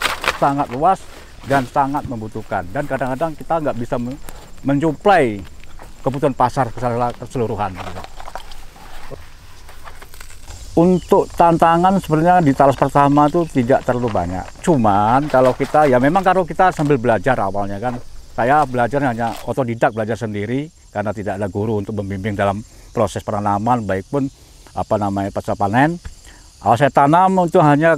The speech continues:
kendalanya itu hanya di ulat tanah untuk umbi. Nah, itu bisa ditanggulangi. Ada obatnya kan begitu. Ada tiga jenis talas pratama yang saya kembangkan di sini. Yang pertama, talas pratama satu,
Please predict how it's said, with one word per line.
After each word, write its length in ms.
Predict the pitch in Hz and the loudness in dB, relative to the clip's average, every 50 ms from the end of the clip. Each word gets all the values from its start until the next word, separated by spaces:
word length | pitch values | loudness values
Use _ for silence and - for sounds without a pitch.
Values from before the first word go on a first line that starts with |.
| 135 - - | 2 0 0
kendalanya 800 | - 160 165 147 165 165 165 170 170 160 160 165 175 190 180 165 | 2 4 6 6 6 6 8 6 6 6 6 4 4 4 4 4
itu 160 | 160 143 185 170 | 2 2 2 2
hanya 360 | 143 135 135 156 170 175 156 - - | 2 2 2 2 0 0 0 -4 -10
di 320 | - 117 147 170 180 - | -4 -2 0 0 0 0
ulat 240 | - 151 151 147 139 | 2 2 4 4 4
tanah 280 | - 127 120 117 107 - - _ _ _ - | 2 0 0 0 -4 -6 -8 _ _ _ -8
untuk 240 | 135 120 - 135 - | -8 -6 -6 -6 -4
umbi. 400 | 131 123 120 110 120 107 92 87 87 - - - - _ - 107 | -2 -2 -2 -2 -2 -4 -4 -6 -8 -14 -20 -20 -20 _ -6 -2
Nah, 80 | 113 | -2
itu 120 | 123 127 170 151 | 0 0 0 -2
bisa 160 | 143 - 151 123 | 0 -2 -2 -2
ditanggulangi. 640 | 120 - 127 117 107 104 107 104 95 98 92 85 82 - - - - - - - - - | 2 0 0 2 2 0 0 0 0 -2 -4 -8 -10 -12 -18 -20 -20 -20 -20 -16 -10 -8
Ada 400 | 95 98 117 117 107 104 101 - - - - - - - | -4 0 2 2 2 2 0 -4 -14 -20 -20 -20 -10 -8
obatnya 400 | 98 87 92 101 95 95 104 110 | -8 -4 -2 -4 -2 -2 -4 -2
kan 160 | 104 95 95 92 | -2 -2 -4 -6
begitu. 400 | 85 - - 87 - 90 85 - - - - - - - - - - - - - - - - - - - - - - - - - - - - - - - - - - - - - | -8 -8 -10 -10 -10 -10 -14 -14 -16 -20 -20 -20 -20 -20 -20 -20 -20 -20 -20 -20 -20 -20 -20 -20 -20 -20 -20 -20 -20 -20 -20 -20 -20 -18 -16 -16 -16 -16 -18 -18 -18 -14 0 2
Ada 400 | 139 143 143 135 135 180 185 180 | 4 4 4 6 6 6 4 4
tiga 480 | - - 196 175 160 139 135 160 160 151 | 4 4 4 4 4 4 4 4 4 4
jenis 400 | - 147 131 135 147 139 - - | 4 2 4 4 4 4 2 2
talas 320 | - 135 135 135 131 - | 4 6 6 6 4 4
pratama 480 | 147 135 127 - 127 127 127 135 143 139 | 4 2 4 6 4 6 6 6 6 6
yang 160 | 135 127 127 | 6 4 2
saya 160 | - 123 117 | 2 -2 -2
kembangkan 400 | - 117 107 110 113 117 113 117 | 0 0 2 2 2 2 2 0
di 80 | 110 101 | -2 -2
sini. 320 | - 107 107 113 123 131 | -4 -4 -2 0 2 2
Yang 160 | 120 104 - - | 2 0 0 0
pertama, 400 | 113 107 110 123 135 139 147 - - - - - - - - - - - - - | 2 2 2 4 2 2 0 -4 -8 -14 -14 -14 -18 -20 -20 -20 -20 -20 -20 -2
talas 240 | - 113 117 117 110 | 2 4 4 4 4
pratama 400 | - - 117 113 113 110 113 107 | 0 -4 -2 0 0 0 0 -2
satu, 560 | - 104 101 98 - 131 143 151 165 180 190 | 0 -2 -2 -2 0 0 0 2 2 2 0